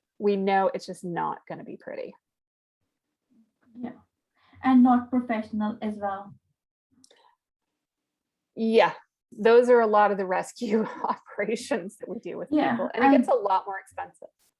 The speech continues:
Speaker 2: Yeah, I did notice as well. And what do, uh, and another thing I want to ask is, what is the thing that keeps you motivated to go on every day?
Speaker 1: Um, you know, honestly, it's seeing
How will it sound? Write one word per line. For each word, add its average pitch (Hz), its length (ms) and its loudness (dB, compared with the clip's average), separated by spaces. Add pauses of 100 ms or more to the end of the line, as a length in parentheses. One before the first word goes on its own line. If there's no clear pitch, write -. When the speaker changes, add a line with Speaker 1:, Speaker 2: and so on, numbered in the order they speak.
(400)
Speaker 2:
Yeah, 254 380 2
I 240 60 0
did 269 180 -2
notice 240 480 0
as 226 140 -8
well. 214 320 -6 (320)
And 330 260 -4
what 311 400 -2
do, 381 60 -12 (520)
uh, 294 240 -2
and 320 140 -4
another 349 320 -4
thing 403 180 -10
I 349 120 -2
want 339 160 -4
to 339 140 -2
ask 320 260 -4
is, 339 260 -8
what 311 260 -4
is 403 180 -12
the 392 180 -14
thing 330 220 -6
that 320 200 -6
keeps 294 320 -8
you 302 80 -2
motivated 254 760 0
to 254 80 -2
go 254 280 0
on 262 260 2
every 220 280 -6
day? 220 260 -12 (2000)
Speaker 1:
Um, 269 580 0 (160)
you 247 140 -2
know, 240 220 -4
honestly, 240 420 -2
it's - 260 -6
seeing 196 600 -4